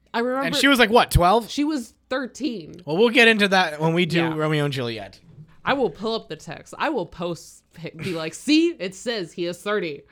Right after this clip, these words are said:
Speaker 2: She will get the receipts.
Speaker 1: <laughs> I will get the receipts. <laughs>
Speaker 2: So, anyway, on top of this, um, it's important to know about all of the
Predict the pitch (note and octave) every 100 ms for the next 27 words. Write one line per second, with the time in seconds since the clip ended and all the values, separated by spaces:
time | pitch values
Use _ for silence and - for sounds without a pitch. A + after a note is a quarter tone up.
0 | - - - A#2 A2 G#2+ A2+ A2 - G#2+
1 | - - E4 E3 F3+ F#3+ F3+ D3+ - D3+
2 | D#3 - C#3 C3+ A#3 A3+ B3+ A#3+ B3 _
3 | _ - - F3 E3+ _ _ F#3+ G3+ F#3+
4 | C3 A#2+ A#2+ _ _ - - - _ _
5 | _ E3+ F#3 A#3 A#3 A3 E3+ C3+ - -
6 | _ A#2+ A#2+ A#2+ A#2 A2+ _ _ _ _
7 | _ _ _ _ _ _ _ _ _ E3
8 | D3+ E3 F3+ - D#3 E3 C3 B2 B2+ A2+
9 | G#2+ G#2 - C#3 B2+ B2+ B2+ B2+ A#2 A2+